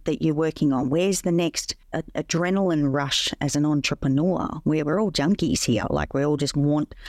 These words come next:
more and more and more. So I get it. I actually think we need to then kind of sit in the suck of it a little bit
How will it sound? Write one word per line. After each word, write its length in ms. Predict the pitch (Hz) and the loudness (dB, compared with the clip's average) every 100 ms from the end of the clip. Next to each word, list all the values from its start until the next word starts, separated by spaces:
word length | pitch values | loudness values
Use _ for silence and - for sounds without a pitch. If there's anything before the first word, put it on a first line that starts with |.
| - | -2
more 260 | 165 156 | 0 2
and 80 | 147 | 2
more 220 | 143 143 | 2 2
and 80 | 131 | 2
more. 460 | 139 208 196 - - | 2 2 2 0 -2
So 200 | - 139 | -4 -4
I 120 | 143 - | -4 -2
get 180 | 214 233 | 0 0
it. 260 | - - - - | -2 -4 -12 -6
I 240 | 196 233 330 | -2 2 0
actually 340 | 302 - 220 | 0 0 0
think 360 | - 214 202 - | 0 0 0 0
we 160 | 190 180 | 0 4
need 380 | 170 185 185 | 4 2 0
to 120 | - 180 | -2 -4
then 400 | 170 160 160 156 - - | 0 2 2 2 -4 -10
kind 220 | - 233 | -2 2
of 80 | 349 | 2
sit 400 | - - - 269 | 0 -4 -2 0
in 140 | 202 165 | 2 2
the 80 | |
suck 380 | 135 - 175 - | 0 -2 -4 -2
of 80 | 294 | -2
it 140 | 370 - | 0 0
a 60 | |
little 260 | 311 349 339 | 2 4 4
bit 300 | 359 381 - | 4 2 0